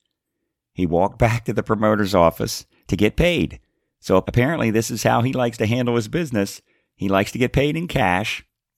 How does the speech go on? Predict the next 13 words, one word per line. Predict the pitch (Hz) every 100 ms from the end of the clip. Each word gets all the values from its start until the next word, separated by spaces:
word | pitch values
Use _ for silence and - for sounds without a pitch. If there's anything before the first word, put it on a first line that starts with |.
| -
and | 82
he | 90
likes | 87 107
to | 90
get | 104 -
paid | 127 113 95
before | 85 90 - 151 123 90
he | 85 98
would | 87
go | 85 82
out | 80
and | 92
play. | 110 113 113 62